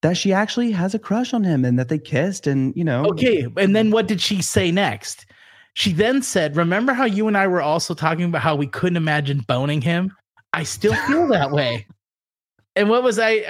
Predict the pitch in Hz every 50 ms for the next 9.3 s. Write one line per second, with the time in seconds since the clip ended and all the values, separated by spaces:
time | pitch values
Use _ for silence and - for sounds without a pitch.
0 | 190 190 208 202 214 208 - - 175 156 151 - _ - - - - _ _ _
1 | _ _ _ _ - 175 185 196 190 - 202 170 143 135 143 - - - - 160
2 | 165 151 135 131 123 113 - _ _ - - - - - - - - _ _ _
3 | _ _ _ _ _ _ - 151 170 170 - 160 160 196 196 208 202 135 - 220
4 | 208 - - 208 202 202 - 190 170 190 175 165 165 165 - 196 180 175 127 -
5 | - - - - 165 165 - - - 170 - 180 180 254 240 196 180 - 180 170
6 | 156 151 147 151 160 185 180 180 170 175 180 185 - - 147 139 131 127 143 143
7 | - - - _ - - - 175 196 208 196 - - - - 208 - 226 - 208
8 | 226 165 180 - - - 202 208 208 196 190 175 156 - - - 147 131 123 123
9 | 127 135 147 156 - -